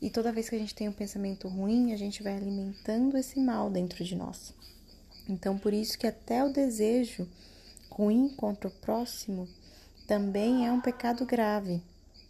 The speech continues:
assim como apoiar o aborto, praticar ou ajudar alguém a praticar. É, quanto aos deveres da alma, também, se você é causa de pecado para outra pessoa,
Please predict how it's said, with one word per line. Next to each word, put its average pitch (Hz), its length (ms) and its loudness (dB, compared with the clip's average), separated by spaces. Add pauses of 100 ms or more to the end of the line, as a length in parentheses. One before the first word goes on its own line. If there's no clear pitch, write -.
(340)
assim 214 380 -2
como 214 240 0
apoiar 190 400 0
o 180 100 2
aborto, 202 800 0 (640)
praticar 190 880 -4 (260)
ou 190 140 2
ajudar 180 400 0
alguém 185 500 0
a 175 120 -2
praticar. 185 680 -4 (1200)
É, 190 300 4
quanto 202 280 -4
aos 208 80 -4
deveres 208 460 0
da 202 120 -2
alma, 202 560 -2 (380)
também, 196 600 0 (580)
se - 220 -8
você 202 300 -4
é - 20 -10
causa 214 360 -2
de 208 120 -8
pecado 202 460 -6
para - 200 -6
outra 180 160 -8
pessoa, 202 720 -2